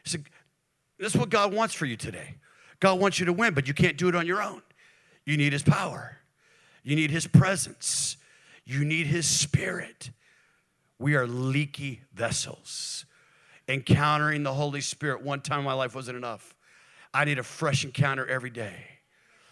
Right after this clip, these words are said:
Someone texted me on, on Friday, and they, they, they said, uh, "Would you pray for me?"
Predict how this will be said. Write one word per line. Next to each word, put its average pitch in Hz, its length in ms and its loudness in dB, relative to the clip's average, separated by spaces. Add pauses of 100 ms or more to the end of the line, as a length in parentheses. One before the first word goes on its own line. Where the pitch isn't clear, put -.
(100)
Someone 160 380 2
texted 147 340 2
me 151 80 -2
on, 127 140 -2 (380)
on 131 120 -4
Friday, 139 680 0
and 123 140 -6
they, 131 140 -4 (300)
they, 135 220 -2
they 139 160 -8
said, 120 480 -4
uh, 110 100 -4 (380)
"Would 139 140 -6
you 135 60 -4
pray 156 240 6
for 123 180 -6
me?" 87 220 -16